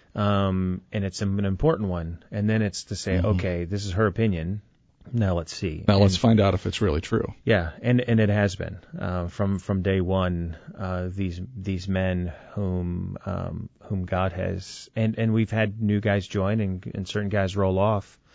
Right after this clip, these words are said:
Speaker 1: our board, but, um, there's been a sense of unity. Um, there's been a unique blend of a desire, and I think this has everything to do with, with Russ's leadership of the board, a,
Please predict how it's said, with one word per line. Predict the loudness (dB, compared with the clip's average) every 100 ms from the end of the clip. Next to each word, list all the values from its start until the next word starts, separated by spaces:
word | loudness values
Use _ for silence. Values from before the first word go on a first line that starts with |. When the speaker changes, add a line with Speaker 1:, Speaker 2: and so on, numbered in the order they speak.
| -20 -20 -10 -2
Speaker 1:
our | 0
board, | 6 8 6 4
but, | 0 -2 -2
um, | -2 0 -2 -4 -8 _ -2
there's | 0 0
been | 0 0
a | 0
sense | 0 -2 -2
of | -2
unity. | 2 4 4 2 -2 _ -20 -20 -20 _
Um, | 0 4
there's | 2 4
been | 4
a | 4
unique | 4 4 2 0
blend | 0 2 2 -2 -4
of | -4 -2 -2 -6 -12 -20 _ _ _
a | -6
desire, | -2 0 2 4 6 6 4 2 -4
and | -2 -2
I |
think | 2 0 0
this | -4 -6 -12 -16 -12 -4
has | 0
everything | 2 4 2 2
to |
do | 2 2 2
with, | 0 -4 -10
with | -6 -6 0
Russ's | 0 0 -4 -2
leadership | 0 0 -2 -2
of | -2 -2
the |
board, | -2 0 0 -2 _ -20 -20 -20 _
a, | -12